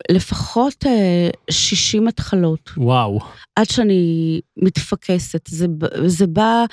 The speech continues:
Speaker 1: זה חודשים של מעבדה שאף אחד לא יכול לעזור בהם,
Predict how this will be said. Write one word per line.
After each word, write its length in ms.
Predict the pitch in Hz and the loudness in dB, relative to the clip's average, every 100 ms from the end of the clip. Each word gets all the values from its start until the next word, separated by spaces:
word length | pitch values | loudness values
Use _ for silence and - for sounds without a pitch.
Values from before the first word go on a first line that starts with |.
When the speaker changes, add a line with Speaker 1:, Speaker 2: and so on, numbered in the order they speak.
| - - - - - | -8 -16 -18 -20 -10
Speaker 1:
זה 140 | - 180 | -2 0
חודשים 520 | - 190 190 - 233 | 2 0 2 2 2
של 180 | 233 277 | 2 2
מעבדה 680 | 247 185 160 160 156 180 175 | 2 2 2 0 0 0 0
שאף 440 | - 180 - - | 0 -2 0 -2
אחד 160 | - 233 | 0 0
לא 80 | 180 | 2
יכול 300 | 180 - 170 | 0 0 0
לעזור 480 | 165 165 160 165 165 | 2 0 0 0 0
בהם, 380 | 151 147 143 | -2 0 -2